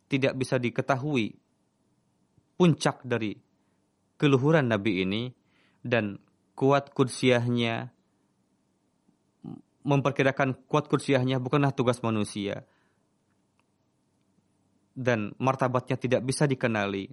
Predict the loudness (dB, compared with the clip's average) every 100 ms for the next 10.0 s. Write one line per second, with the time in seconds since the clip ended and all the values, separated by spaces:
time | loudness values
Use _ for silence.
0 | _ 2 2 2 -4 -2 -2 -2 -2 2
1 | 2 2 0 0 0 0 0 0 -2 -4
2 | -8 _ _ _ 0 4 4 2 2 0
3 | 2 2 0 -2 -6 -2 0 -2 -6 -4
4 | -2 2 4 4 0 -2 -2 -2 -2 -2
5 | -2 -2 -4 -6 -10 -16 -20 -20 _ _
6 | _ -8 0 2 2 0 -4 _ _ _
7 | _ _ _ _ _ _ -2 0 0 -2
8 | 0 0 0 0 0 0 -2 -2 -2 -4
9 | -6 -6 -2 0 2 0 -4 -2 0 0